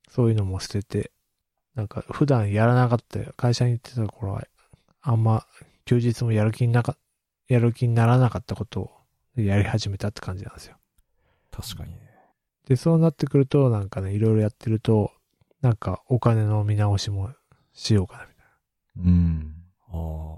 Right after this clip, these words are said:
Speaker 2: ー。え、お金の見直しっていうのは？
Speaker 1: なんか、これにいくら使ってんな、みたいな。とか、サブスク、これいるかな、みたいな。
Speaker 2: あー。
Speaker 1: 俺なんか、マイクロソフトの、なんか、Excel使えるやつ知ってます？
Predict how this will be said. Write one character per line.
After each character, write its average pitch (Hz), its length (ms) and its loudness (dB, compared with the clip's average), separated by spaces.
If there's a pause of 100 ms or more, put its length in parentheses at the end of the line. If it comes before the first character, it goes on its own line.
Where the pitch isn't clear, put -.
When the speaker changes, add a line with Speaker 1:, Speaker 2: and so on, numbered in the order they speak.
(100)
Speaker 2:
ー。 98 80 -6
え、 - 80 -14
お 101 80 -6
金 107 220 0
の 113 100 4
見 107 140 4
直 107 140 4
し - 180 -6
っ - 40 -20
て 104 100 0
い 101 40 4
う - 40 2
の 65 140 -4
は？ 87 220 -12 (240)
Speaker 1:
な 98 120 -2
ん 95 40 -6
か、 - 160 -18 (160)
こ - 120 0
れ 110 120 0
に 113 120 0
い 113 60 2
く - 120 -4
ら 98 80 0
使 - 180 -10
っ 101 60 -8
て - 180 -6
ん 98 60 -4
な、 98 160 -2
み 95 80 -8
た - 100 -12
い - 40 -12
な。 - 80 -20 (180)
と - 100 -20
か、 - 380 -20
サ - 180 0
ブ 104 140 -2
ス - 140 -10
ク、 101 320 -4 (360)
こ 117 140 0
れ 107 80 0
い 107 80 0
る 110 100 -2
か 113 160 -2
な、 98 220 -6
み 95 100 -10
た - 80 -20
い - 40 -20
な。 - 60 -20 (260)
Speaker 2:
あ 82 840 -8
ー。 - 40 -20 (480)
Speaker 1:
俺 113 120 2
な 123 100 4
ん - 20 -6
か、 113 100 -2
マ 127 160 2
イ 185 60 0
ク - 100 -2
ロ 208 80 4
ソ - 140 -2
フ - 100 -6
ト 131 140 0
の、 104 400 -2 (640)
な 117 100 -2
ん 104 40 -4
か、 - 260 -10 (840)
Excel 123 380 0
使 - 240 -2
え 123 60 4
る 120 120 2
や 120 140 2
つ 104 180 -8
知 - 120 -8
っ - 20 -20
て - 80 -8
ま 101 120 -4
す？ 107 200 -12